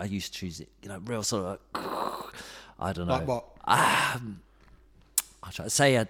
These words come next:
Speaker 1: I don't know, say, I, I'd, I'd always go for guitar-based sort of music. So I, I don't know, maybe the, I'd go for something like the Clash or the Libertines or something like that, and it really get me going to, to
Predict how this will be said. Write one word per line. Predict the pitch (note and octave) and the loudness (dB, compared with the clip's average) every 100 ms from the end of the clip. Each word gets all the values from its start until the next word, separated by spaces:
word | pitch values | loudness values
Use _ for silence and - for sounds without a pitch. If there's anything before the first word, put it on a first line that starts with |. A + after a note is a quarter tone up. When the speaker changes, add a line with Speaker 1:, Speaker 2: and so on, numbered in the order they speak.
| - | 2
Speaker 1:
I | A2 | 0
don't | F#2 | 0
know, | F2 E2+ | -2 -2
say, | - G#2 F2+ - - - - - | 0 0 0 -6 -16 -18 -20 -16
I, | - G2+ - - _ _ | -8 -8 -10 -20 _ _
I'd, | A2 A#2 - | -2 -2 2
I'd | A#2 | 4
always | C3 C#3 | 6 6
go | - B2 | 6 4
for | A2+ - A2 G2+ G2 F2+ - | 4 2 4 6 4 2 -4
guitar-based | - G#2+ F#2 - F2 - | -2 2 2 2 -4 -4
sort | - | -6
of | F2+ | -2
music. | G2 F#2+ - - | -2 -2 -4 -6
So | - | -2
I, | F#2+ D#2 | 0 0
I | |
don't | F2 | -4
know, | D#2+ | -6
maybe | F#2 F2+ F2+ | -6 -6 -8
the, | E2+ E2 - - | -8 -12 -10 -8
I'd | - | -4
go | F#2 | -4
for | E2+ - | -4 -4
something | F#2+ E2+ | -2 -2
like | F2 E2 - | -2 -4 -8
the | |
Clash | - G2+ F#2+ F#2 - | 0 6 6 6 2
or | F2+ D#2+ | 0 0
the | E2 | 0
Libertines | F2 F2+ F2 - F#2+ F2 - | -2 -2 -4 -2 0 0 -4
or | |
something | G#2 D#2+ | -6 -6
like | E2 D2 | -4 -4
that, | E2 D#2 | -4 -4
and | F2 | -6
it | E2+ | -8
really | F2+ F#2 F2+ | -6 -6 -4
get | - - | -4 -4
me | G2+ | -6
going | F2+ E2 E2 | -6 -6 -8
to, | - | -10
to | F2+ - | -12 -12